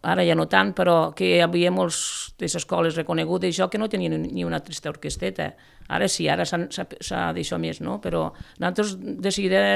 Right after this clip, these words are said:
una persona, si volia tocar, pum, la banda, eh? Si no, ara el grup juvenil, eh, que si no, doncs, amb altres grups, però vull dir que, doncs, a vegades no tindre més és, no ho sé, vull dir, s'ha de mirar això.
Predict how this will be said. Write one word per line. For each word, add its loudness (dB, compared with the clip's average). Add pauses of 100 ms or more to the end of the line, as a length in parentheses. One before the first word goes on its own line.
(720)
una 2
persona, 0
si 0
volia 2
tocar, 4
pum, 0
la 4
banda, 4
eh? 0
Si -4
no, -2
ara 2
el -6
grup -4
juvenil, 0 (480)
eh, -6
que 0
si -2
no, 2
doncs, 2
amb 2
altres -2
grups, -2
però -2
vull 0
dir -2
que, 4
doncs, 2 (600)
a -2
vegades 4
no 4
tindre 0
més 2
és, 0 (1080)
no -2
ho -4
sé, -4 (580)
vull -6
dir, -4
s'ha -4
de -2 (540)
mirar -2
això. -4